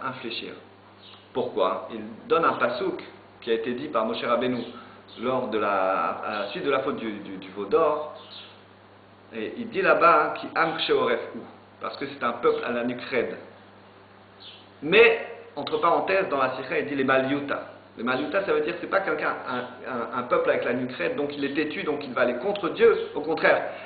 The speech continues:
il est têtu, ainsi je vais lui pardonner, parce qu'il va s'entêter à demander pardon. Il va s'entêter à crier Ad Matai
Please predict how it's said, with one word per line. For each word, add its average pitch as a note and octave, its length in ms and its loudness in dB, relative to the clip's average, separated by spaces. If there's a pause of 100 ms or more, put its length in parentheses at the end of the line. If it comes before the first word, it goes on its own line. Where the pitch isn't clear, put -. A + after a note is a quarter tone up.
il D3+ 120 0
est E3+ 120 4
têtu, G#3 560 2 (120)
ainsi F3+ 520 4
je E3+ 40 -2
vais F3 80 2
lui E3+ 120 2
pardonner, C#3 420 6 (180)
parce B2 140 -4
qu'il D3+ 120 -6
va D3+ 200 4
s'entêter A3 420 6
à F3+ 80 8
demander D3+ 240 2
pardon. A#2 300 2 (260)
Il C#3 80 -2
va E3+ 200 2
s'entêter G#3+ 420 6
à E3 120 10
crier F3+ 360 2
Ad G#3 180 8
Matai F#3 540 6